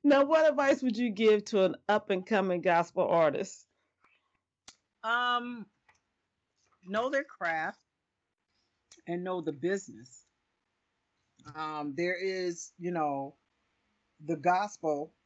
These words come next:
Speaker 2: and then there is the gospel industry.
Speaker 1: Mm.
Speaker 2: So you wanna make sure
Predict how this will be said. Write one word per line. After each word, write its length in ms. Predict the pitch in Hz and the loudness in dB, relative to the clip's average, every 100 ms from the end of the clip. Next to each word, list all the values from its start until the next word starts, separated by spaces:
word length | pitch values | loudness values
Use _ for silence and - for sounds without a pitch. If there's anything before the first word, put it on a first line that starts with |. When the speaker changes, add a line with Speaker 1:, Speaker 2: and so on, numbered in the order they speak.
| _ _ _ _ _ _ _ | _ _ _ _ _ _ _
Speaker 2:
and 180 | 156 147 | -6 -2
then 260 | 165 170 165 | 2 2 0
there 240 | 170 165 | -2 -4
is 360 | 165 165 160 156 | -4 -2 -2 -2
the 120 | 151 | -4
gospel 520 | 156 151 156 - 147 | 0 0 -2 -6 -4
industry. 640 | 190 214 160 - 127 107 _ _ _ _ _ _ _ - | -2 -2 -2 -8 -12 -16 _ _ _ _ _ _ _ -8
Speaker 1:
Mm. 260 | 185 175 123 | -4 -2 -2
Speaker 2:
So 540 | 131 156 151 147 143 135 | -2 -2 -2 -6 -8 -8
you 280 | 143 190 | -6 -6
wanna 280 | 196 185 175 | -4 -2 -2
make 260 | 165 170 165 | 0 0 -2
sure 720 | - - 202 185 151 143 147 | -6 -2 0 2 2 0 -6